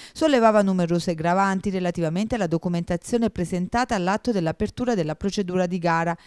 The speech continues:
che a parere della società ricorrente era scaduta o comunque non idonea. Tra i motivi per i quali veniva richiesto l'annullamento dell'aggiudicazione dei lavori e di tutti gli atti conseguenziali,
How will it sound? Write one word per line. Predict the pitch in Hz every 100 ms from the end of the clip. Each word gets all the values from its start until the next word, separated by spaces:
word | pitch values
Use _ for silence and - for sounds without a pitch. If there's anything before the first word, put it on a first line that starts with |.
| - - -
che | 294
a |
parere | 285 254 254 196
della | 160 156
società | 165 220 208 190 185
ricorrente | 160 - 139 156 175 208 214 214
era | 240 254
scaduta | - - 269 202 196 208 -
o | 254
comunque | 302 226 208 226
non | 233
idonea. | 247 175 139 139 143 156 - _ - -
Tra | -
i | 302
motivi | 285 277 277 196
per | 160
i | 151
quali | - 196 180
veniva | 175 180 175
richiesto | 175 226 220 185
l'annullamento | 165 175 180 175 202 214 170
dell'aggiudicazione | 151 165 170 180 185 170 - 202 185
dei | 165
lavori | 156 170 214 160
e | 139
di | 143
tutti | - 214 196
gli | 165
atti | 190 - 175
conseguenziali, | 165 165 165 151 156 - 196 220